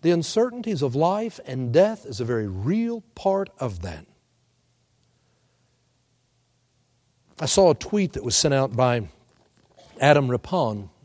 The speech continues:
our American skater who won a bronze medal, when he heard about the shootings, he said, "I got asked if competing at the Olympics was the most important day in my life. And the answer is no.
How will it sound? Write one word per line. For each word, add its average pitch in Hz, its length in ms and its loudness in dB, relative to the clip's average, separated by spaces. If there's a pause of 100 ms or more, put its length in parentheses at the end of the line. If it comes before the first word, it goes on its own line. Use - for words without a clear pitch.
(640)
our 120 160 -2
American 127 400 -2
skater 143 380 -2
who 123 100 -4
won 127 160 -2
a 120 40 -2
bronze 117 440 -2
medal, 147 400 -2 (680)
when 156 140 0
he 147 60 6
heard 151 280 6
about 143 340 2
the 120 200 -4
shootings, 165 540 -4
he 139 100 -6
said, 156 420 0 (600)
"I 185 80 0
got 240 320 2
asked 131 440 -2
if 147 140 -6
competing 226 640 -2
at 185 140 -4
the 190 100 2
Olympics 170 720 0 (440)
was 165 120 4
the 160 80 6
most 165 200 8
important 220 560 0
day 180 220 6
in 196 100 0
my 156 120 2
life. 170 560 -4 (1300)
And 110 100 -10
the 113 100 0
answer 165 320 2
is 170 140 0
no. 107 380 -2